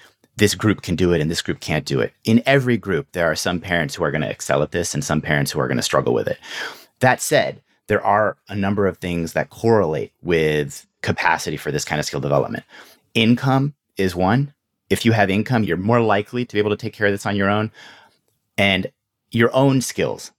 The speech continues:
your own professional skills as a parent. And that often is correlated with educational attainment and professional experience. So if you're a high-income manager, you're more likely to have the tools involved that help you do a more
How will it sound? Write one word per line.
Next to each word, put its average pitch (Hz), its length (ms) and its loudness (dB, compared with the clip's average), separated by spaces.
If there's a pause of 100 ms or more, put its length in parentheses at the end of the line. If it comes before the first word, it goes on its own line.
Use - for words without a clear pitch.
(120)
your 101 160 4
own 120 160 2
professional 87 600 -6
skills 78 260 -6
as 73 140 -6
a 73 40 -6
parent. 71 320 -2
And 80 100 0
that 92 220 2
often 82 300 -2
is 80 100 -4
correlated 104 580 2
with 82 160 -6
educational 90 760 -2
attainment 104 520 0 (220)
and 80 160 -4
professional 78 720 -2
experience. - 540 -4 (460)
So 123 180 4
if 120 140 0
you're 131 200 2
a - 100 -10
high-income 110 920 -2
manager, 95 720 0 (320)
you're 117 160 4
more 127 220 4
likely 110 380 -2
to 80 140 -10
have 76 220 -4
the 78 80 -10
tools 90 480 0
involved 80 600 0 (400)
that 95 160 2
help 117 360 0
you 78 300 -4 (100)
do 80 380 0
a 87 80 -6
more 85 420 2